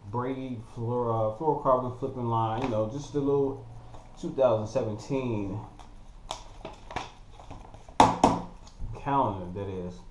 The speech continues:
I haven't received the calendar up until now, so this is a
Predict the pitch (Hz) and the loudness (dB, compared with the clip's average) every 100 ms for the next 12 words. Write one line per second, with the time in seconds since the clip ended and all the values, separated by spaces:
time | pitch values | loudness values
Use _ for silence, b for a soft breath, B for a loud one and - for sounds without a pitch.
0 | - - - - - - - 101 110 113 | -18 -18 -18 -20 -18 -18 -14 -6 -2 -2
1 | 107 104 104 - - 143 113 101 - 127 | -2 -6 -8 -10 -4 -2 -2 -4 -2 0
2 | 110 92 90 98 - 101 107 98 92 92 | 0 -2 -6 -6 -6 -2 0 -2 -2 -4
3 | 101 117 120 101 | -4 -6 -6 -6